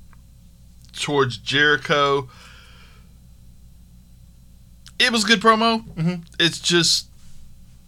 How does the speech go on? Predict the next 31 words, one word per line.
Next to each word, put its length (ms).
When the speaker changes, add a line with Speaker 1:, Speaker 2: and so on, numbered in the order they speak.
Speaker 1:
I 100
kinda 340
feel 140
like 120
I've 100
heard 360
it 300
before 520
for 200
months 480
now. 300
Speaker 2:
Th-, 160
yeah, 200
that's, 260
that's 260
the 140
thing. 320
I 80
think 180
it's, 280
I 120
think 220
the 80
content 420
itself 340
is 120
good. 260
It 120
just 200
feels 240
somewhat 480